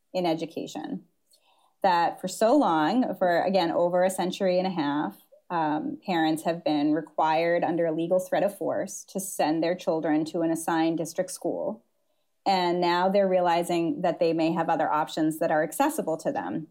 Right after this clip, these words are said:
that are not these kind of elite private traditional schools that are, uh, cost prohibitive, or that they are, might not be aligned with their particular values and worldviews. Now there's just so many more choices.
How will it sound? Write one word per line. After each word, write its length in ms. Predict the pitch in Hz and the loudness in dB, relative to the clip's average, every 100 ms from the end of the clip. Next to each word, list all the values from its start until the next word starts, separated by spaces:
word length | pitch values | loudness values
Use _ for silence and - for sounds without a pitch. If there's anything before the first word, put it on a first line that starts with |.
| - | -2
that 100 | 175 | 0
are 140 | 170 | 2
not 500 | 170 160 160 151 - | 2 2 2 0 -2
these 200 | 170 170 | -4 -4
kind 140 | - | -2
of 80 | 156 | -2
elite 540 | 151 170 165 165 160 - _ | 0 0 0 0 -2 -10 _
private 400 | - 147 151 165 | -2 0 0 -2
traditional 420 | - 196 254 233 | -2 -2 0 0
schools 560 | 196 - 175 165 160 156 | -2 -2 0 2 0 -2
that 140 | 160 151 | -2 0
are, 380 | 147 135 147 - _ _ _ | 0 0 -4 -8 _ _ _
uh, 140 | 165 - | -2 -2
cost 420 | - 170 165 - | 0 -2 -2 -4
prohibitive, 680 | 170 196 269 226 196 185 170 - | -2 2 2 4 4 2 0 -2
or 220 | 175 170 | 0 0
that 320 | 160 151 147 - | 2 0 0 -4
they 480 | 180 170 160 143 - | -4 0 2 0 0
are, 360 | - 175 160 - | -2 -2 -2 -2
might 260 | - 156 151 | -2 0 0
not 200 | 170 156 | 0 0
be 80 | 170 | 0
aligned 440 | 165 156 156 160 | 2 2 2 0
with 160 | 160 - | -2 0
their 300 | 156 143 147 | 2 2 0
particular 760 | 175 160 165 147 147 139 - - | -4 -8 -4 0 0 0 -4 -6
values 500 | 185 151 151 151 156 | -2 0 0 0 -2
and 100 | 156 | -2
worldviews. 600 | 147 131 151 - 50 - - | 0 -2 -6 -12 -16 -14 -2
Now 200 | 190 180 | 0 2
there's 220 | 190 185 | 2 0
just 260 | 180 175 - | -4 -4 -2
so 140 | 180 | 0
many 140 | 175 | 0
more 140 | 165 156 | 0 -2
choices. 380 | 156 247 190 | -2 -2 -2